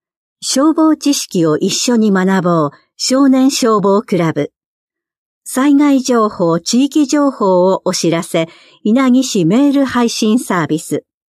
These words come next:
事業者の方へ。子育て教育。市立公園で花火をする時の約束。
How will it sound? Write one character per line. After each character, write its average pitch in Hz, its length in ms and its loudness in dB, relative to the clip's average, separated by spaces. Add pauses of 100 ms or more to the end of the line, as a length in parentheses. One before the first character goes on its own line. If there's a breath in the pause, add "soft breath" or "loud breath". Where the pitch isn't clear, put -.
(720)
事 190 200 -2
業 311 240 4
者 - 180 -2
の 175 160 0
方 175 360 -2
へ。 151 180 -4 (1120)
子 208 120 -4
育 277 340 -2
て 254 180 -2
教 214 280 0
育。 165 400 -4 (720)
市 - 220 -6
立 294 320 0
公 302 320 2
園 190 200 0
で 170 140 0
花 202 320 0
火 170 160 0
を 175 80 0
す - 180 -4
る 202 120 -2
時 208 280 -2
の 156 140 0
約 151 260 -4
束。 165 420 -4